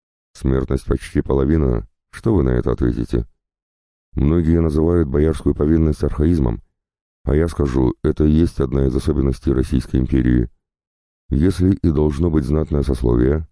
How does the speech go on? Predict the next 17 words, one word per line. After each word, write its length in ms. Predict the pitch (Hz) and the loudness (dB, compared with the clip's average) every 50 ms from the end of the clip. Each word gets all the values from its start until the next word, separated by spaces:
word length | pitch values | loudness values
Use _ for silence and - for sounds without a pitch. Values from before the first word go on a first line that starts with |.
| _ _ | _ _
то 120 | - 71 | -2 0
именно 300 | 65 64 65 67 69 67 | 0 2 0 0 -2 -2
таким. 340 | - 78 - 101 90 78 - - _ _ _ _ _ _ _ _ _ _ _ _ _ _ _ _ _ _ _ | -2 -2 -2 0 -2 -2 -2 -6 _ _ _ _ _ _ _ _ _ _ _ _ _ _ _ _ _ _ _
Первыми 460 | - 85 82 78 78 76 76 73 71 | 0 0 2 2 2 2 2 0 0
вставать 400 | 71 - - 73 73 78 76 - | -2 -4 -4 -2 -2 -2 0 -2
на 80 | 73 | -4
стражу 340 | 71 - - 73 78 71 71 | -4 -2 -2 -2 -2 -2 -2
границ, 460 | 62 65 67 71 78 87 78 - - - - | 0 0 0 2 2 0 -2 -4 -10 -12 -6
защищая 540 | 64 64 64 58 - - - 71 69 67 - | -4 -4 -2 -2 -4 -4 -2 0 0 0 0
простых 340 | 69 69 - - 71 64 65 | -2 -4 -2 -2 -4 -2 -2
людей. 420 | 67 67 67 67 71 67 60 - - _ _ _ _ _ _ _ _ _ _ _ _ _ _ _ | -2 -2 0 0 0 0 0 -4 -10 _ _ _ _ _ _ _ _ _ _ _ _ _ _ _
А 100 | 65 65 | -6 -4
справедливость 680 | - - 65 65 60 60 60 62 69 78 78 69 - - | -2 -2 -2 0 0 0 0 2 2 2 0 0 -2 -2
можно 240 | 65 64 58 65 | -4 -2 -2 -2
искать 240 | 64 - - 73 69 | -4 -2 -2 -4 -2
бесконечно 580 | 67 65 65 - - 69 71 71 - - 71 69 | -2 -2 -2 -2 -2 -2 -2 -2 -2 -2 -2 -2
долго. 360 | 69 85 82 67 62 55 | 0 0 0 0 -2 -4